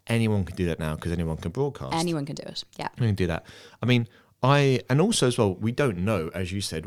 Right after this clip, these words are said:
Speaker 1: the background of that person, as
Speaker 2: Mm.
Speaker 1: in not just, um, academically or professionally, but also what are they like? How is their health really? They may look a certain way,
Speaker 2: Mm.
Speaker 1: but how, how's everything working underneath? For example, when I was young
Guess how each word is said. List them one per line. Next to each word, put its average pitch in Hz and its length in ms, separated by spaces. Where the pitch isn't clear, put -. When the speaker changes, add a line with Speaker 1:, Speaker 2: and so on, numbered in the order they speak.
Speaker 1:
the 92 80
background 92 420
of 80 40
that - 160
person, 90 500
as 233 180
Speaker 2:
Mm. 90 40
Speaker 1:
in 82 120
not 156 160
just, - 300
um, 82 420
academically 101 600
or 78 80
professionally, 92 500
but 80 140
also 85 440
what 117 280
are 127 80
they 104 180
like? 95 480
How 120 240
is 107 100
their 98 180
health 87 360
really? 90 280
They 90 100
may 127 160
look 135 260
a 151 40
certain 82 380
way, 76 340
Speaker 2:
Mm. 240 220
Speaker 1:
but 98 100
how, 110 320
how's 107 220
everything 98 260
working 95 280
underneath? 90 400
For - 100
example, 98 400
when 90 140
I 117 60
was 101 200
young 82 240